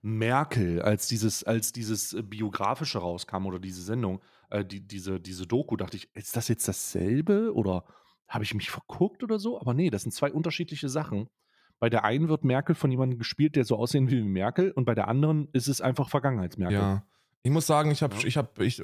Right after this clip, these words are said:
Speaker 2: Angela Merkel, ich hab starke Probleme mit Angela Merkel, weil ich muss sie eigentlich für alles, was sie gemacht hat oder auch eher für alles, was sie nicht gemacht hat,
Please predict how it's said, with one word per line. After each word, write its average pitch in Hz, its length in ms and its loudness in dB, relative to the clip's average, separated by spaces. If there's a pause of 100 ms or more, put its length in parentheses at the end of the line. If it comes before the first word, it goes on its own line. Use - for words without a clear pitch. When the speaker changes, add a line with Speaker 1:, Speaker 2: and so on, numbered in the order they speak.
(120)
Speaker 2:
Angela 127 300 4
Merkel, 123 300 2
ich 123 100 2
hab 110 100 0
starke 110 260 0
Probleme 90 380 2
mit 87 140 2
Angela 82 320 2
Merkel, 87 420 0 (420)
weil 113 420 4 (100)
ich - 240 -2 (180)
muss 139 360 4
sie 180 140 4
eigentlich 147 440 4
für - 160 2
alles, 151 240 4
was 143 160 0
sie 143 80 -2
gemacht 123 400 0
hat 156 180 2
oder 110 340 4
auch 117 160 2 (100)
eher 147 220 4
für 139 200 0
alles, 143 240 2
was 123 80 0
sie 123 80 2
nicht 123 240 2
gemacht 98 340 2
hat, 117 240 2